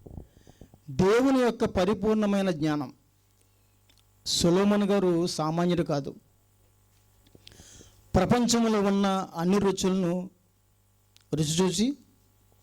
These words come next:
ఆయన ప్రపంచానికి ఒక మాట విసిరాడు. ప్రసంగి చెప్తున్నాడు, "వ్యర్థము, వ్యర్థము, సమస్తము వ్యర్థమే."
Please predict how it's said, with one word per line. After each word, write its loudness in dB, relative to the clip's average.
ఆయన 2
ప్రపంచానికి 0
ఒక -2
మాట 0
విసిరాడు. 0
ప్రసంగి 2
చెప్తున్నాడు, 0
"వ్యర్థము, 2
వ్యర్థము, 0
సమస్తము -2
వ్యర్థమే." -4